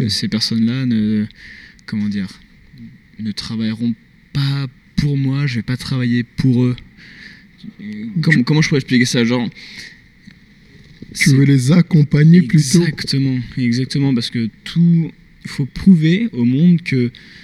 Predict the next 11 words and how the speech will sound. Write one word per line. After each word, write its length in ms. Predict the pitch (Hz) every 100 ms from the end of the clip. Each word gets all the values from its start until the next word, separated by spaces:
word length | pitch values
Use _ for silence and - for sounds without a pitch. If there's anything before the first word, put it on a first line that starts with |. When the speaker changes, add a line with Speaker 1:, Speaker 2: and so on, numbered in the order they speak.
| - - _ _ _
Speaker 2:
quand 220 | - 156 165
on 60 |
dit 140 | 151 151
tout 260 | - 175
est 40 | 170
possible, 600 | 139 135 - 196 175 85 113 156 - - - - - _ _ _ _ _ _ _ _
c'est 220 | - - 123
que 140 | 135
tout 360 | - - 156 143
est 60 |
possible. 560 | 127 120 - 123 110